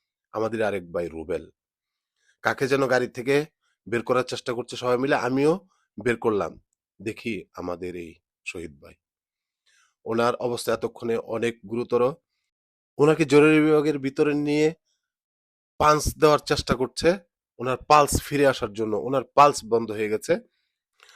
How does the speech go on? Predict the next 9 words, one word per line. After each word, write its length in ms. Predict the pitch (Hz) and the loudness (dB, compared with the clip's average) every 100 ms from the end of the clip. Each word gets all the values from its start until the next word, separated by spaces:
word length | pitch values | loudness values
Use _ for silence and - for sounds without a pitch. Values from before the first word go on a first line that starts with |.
| _ | _
আমি 200 | - 170 | 2 2
ভাবতেও 440 | 165 151 - - 180 | 6 4 4 6 6
পারি 220 | 160 156 | 6 4
নাই 360 | 151 131 147 185 _ _ _ | 2 0 -2 -8 _ _ _
আমার 180 | 127 143 | -2 -2
এক 80 | 139 | 0
ছোট 200 | - 151 | 0 2
ভাইকে 340 | 151 143 139 | 2 0 -2
হাসপাতালে 680 | 139 135 - 139 135 135 139 | -4 -4 -8 -4 -2 -2 -6